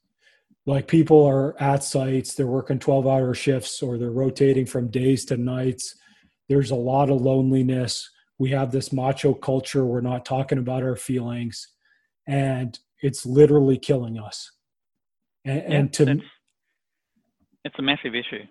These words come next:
Speaker 2: massive issue.
Speaker 1: Yeah, and to me, this is the biggest issue that we have in mining.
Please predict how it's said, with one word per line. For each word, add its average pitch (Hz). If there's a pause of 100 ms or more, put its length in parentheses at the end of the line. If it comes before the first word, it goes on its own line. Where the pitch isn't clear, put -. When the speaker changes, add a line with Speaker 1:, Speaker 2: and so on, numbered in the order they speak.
Speaker 2:
massive 120
issue. 120 (540)
Speaker 1:
Yeah, 143
and 135
to 151
me, 151
this 143
is 127
the 131
biggest 139
issue 135
that 131
we 123
have 127
in 117
mining. 127